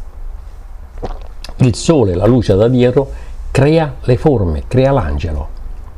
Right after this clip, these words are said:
Guardate le ali dell'angelo. Sono solpa-, sono soltanto degli sprazzi luminosi che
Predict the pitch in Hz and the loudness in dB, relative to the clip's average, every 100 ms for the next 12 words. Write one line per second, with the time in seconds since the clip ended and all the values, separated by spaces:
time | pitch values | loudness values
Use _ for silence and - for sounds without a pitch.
0 | - - - - - - - - 131 180 | -12 -10 -10 -12 -12 -12 -8 0 2 4
1 | 160 120 92 82 80 80 80 78 78 73 | 4 2 2 0 2 2 4 2 0 0
2 | 80 76 - - - - - - - - | -2 -2 -6 -10 -10 -10 -10 -12 -14 -14
3 | - - - - - - - - - - | -12 -12 -12 -14 -14 -14 -14 -12 -10 -12
4 | - - - - - 156 156 170 - 120 | -12 -14 -12 -4 2 2 2 0 2 0
5 | - 143 127 165 - 117 95 95 101 98 | 4 2 4 0 2 2 4 4 4 6
6 | 104 - - 151 - - 131 156 175 175 | 4 2 0 2 2 2 4 4 4 2
7 | - 117 107 | 4 4 4